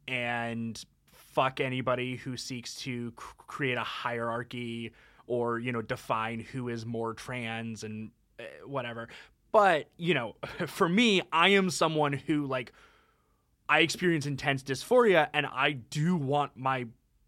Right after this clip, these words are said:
body to be different, which means I cannot for the life of me tell if I am non-binary, like, by default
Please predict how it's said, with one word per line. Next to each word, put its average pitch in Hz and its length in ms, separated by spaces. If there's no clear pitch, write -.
body 151 460
to 151 180
be 120 340
different, 143 580
which 185 280
means 160 760
I 208 320
cannot 220 340
for 226 120
the 202 60
life 196 220
of 196 140
me 190 100
tell 165 500
if 151 300
I 156 180
am 147 360
non-binary, 151 1300
like, 135 240
by 143 200
default 135 840